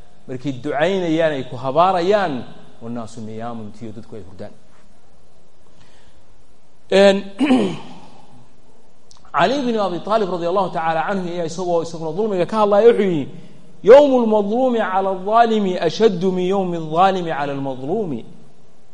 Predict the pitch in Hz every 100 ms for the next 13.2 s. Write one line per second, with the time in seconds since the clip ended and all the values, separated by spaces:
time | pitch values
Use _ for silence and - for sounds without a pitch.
0 | - - - - - - - - 151 202
1 | 269 254 233 214 196 214 277 269 233 240
2 | 233 220 220 269 285 233 156 113 - -
3 | - - - - - - - - - -
4 | - - - - - - - 123 147 170
5 | 233 233 185 165 165 175 311 330 240 -
6 | 175 156 151 - 302 214 247 220 196 170
7 | 269 277 214 214 220 214 208 190 180 180
8 | 202 202 175 214 226 190 180 185 180 185
9 | 185 170 170 175 220 214 214 196 143 -
10 | - - 160 175 175 175 214 196 190 190
11 | 208 190 190 185 185 202 294 262 233 208
12 | 220 190 185 175 175 190 180 185 180 262
13 | 247 214